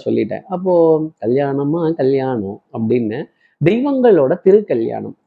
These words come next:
"சீதா கல்யாண வைபோகமே, ராமா கல்யாண வைபோகமே" அப்படின்னு, மீனாட்சி கல்யாண சுந்தரேஸ்வரர், வள்ளி திருமணம், இந்த பாடல்கள், காட்சிகள் எதை வேணாலும்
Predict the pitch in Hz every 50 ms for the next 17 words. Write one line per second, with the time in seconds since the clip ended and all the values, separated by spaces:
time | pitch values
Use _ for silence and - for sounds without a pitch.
0 | _ _ _ _ _ _ - 202 208 196 202 208 196 196 196 190 180 151 147 156
1 | 160 160 156 160 156 135 117 123 131 139 139 139 131 143 127 131 151 170 160 135
2 | 123 135 151 175 175 170 175 170 156 143 120 127 139 139 139 139 139 123 107 107
3 | 113 123 123 123 120 123 123 120 123 131 143 156 - - 107 107 113 113 107 120
4 | 170 185 _ 131 131 139 151 165 185 190 185 170 - - 165 147 127 127 143 151
5 | 156 151 147 139 - 117 113 123 120 120 117 - - - 113 120 147 165 202 -
6 | _ _ _ _ _ _ _ _ _ - 123 139 165 180 202 220 190 - 151 127
7 | 120 120 113 117 131 156 - - _ _ - 156 156 160 165 147 - - 156 170
8 | 196 233 269 269 262 220 196 143 110 - - _ _ _ _ _ _ _ - 151
9 | 170 185 - - 220 190 151 139 117 113 117 123 135 143 156 208 226 220 190 160
10 | 156 160 170 170 165 147